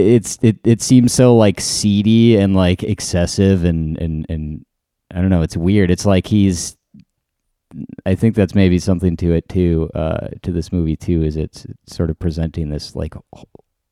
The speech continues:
other life that I'm sure a lot of other people weren't aware of, where this, uh, his shop, Howard's shop, is, like,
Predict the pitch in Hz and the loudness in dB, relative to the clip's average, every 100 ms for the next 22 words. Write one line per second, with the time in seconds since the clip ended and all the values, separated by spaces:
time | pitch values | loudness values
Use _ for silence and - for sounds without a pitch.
0 | _ 87 85 87 80 76 80 80 - 76 | _ -2 0 0 0 0 0 -2 -4 -6
1 | 76 - - _ - 175 113 110 104 101 | -6 -12 -20 _ -2 2 6 6 6 4
2 | 95 104 95 87 85 82 85 90 90 85 | 4 2 0 0 2 2 2 2 2 2
3 | 80 82 80 - _ _ _ _ _ 120 | 0 0 -2 -6 _ _ _ _ _ 2
4 | 113 - _ _ 392 _ _ _ - - | 2 0 _ _ _ _ _ _ -20 -20
5 | _ _ _ _ _ _ 69 78 107 98 | _ _ _ _ _ _ -8 -2 0 2
6 | 95 90 113 95 - 123 110 95 - 101 | 0 0 0 0 0 2 4 2 2 2
7 | 98 92 - - 107 90 87 87 85 90 | 2 2 -2 2 4 4 0 -2 -2 0
8 | 87 82 80 - | 0 0 -2 -10